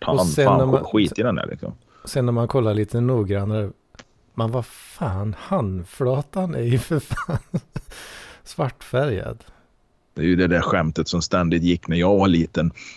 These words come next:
Speaker 2: Det var ju varför negrer alltid var vita i handflator och fotsulor. Det var, det var ju för att de fick stå och hålla,
Speaker 1: Mm.
Speaker 2: sätta upp händerna mot väggen när de blir målade, då.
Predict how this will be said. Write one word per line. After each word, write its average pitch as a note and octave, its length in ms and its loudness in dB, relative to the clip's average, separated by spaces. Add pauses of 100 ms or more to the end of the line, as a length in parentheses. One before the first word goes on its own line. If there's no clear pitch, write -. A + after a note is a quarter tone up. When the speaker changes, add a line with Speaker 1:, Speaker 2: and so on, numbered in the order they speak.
(120)
Speaker 2:
Det F2 80 -2
var F2 80 4
ju F2+ 60 4
varför E2+ 260 2
negrer G2 400 4
alltid F2 300 2
var F2 100 2
vita F2+ 380 2
i - 20 2
handflator E2+ 600 2
och E2+ 60 0
fotsulor. F#2 600 6
Det E2 100 4
var, F2+ 200 2
det F2+ 100 2
var G2+ 140 4
ju G2 120 6
för - 100 0
att D#2+ 100 0
de F2 120 0
fick F2 320 -4
stå - 180 0
och F2+ 60 4
hålla, E2 240 2
Speaker 1:
Mm. D#2+ 200 0
Speaker 2:
sätta F2+ 280 0
upp E2 140 0
händerna E2+ 320 0
mot E2 180 -2
väggen G2+ 280 2
när F#2 80 2
de E2+ 80 0
blir F2 100 0
målade, F#2 460 2
då. - 180 0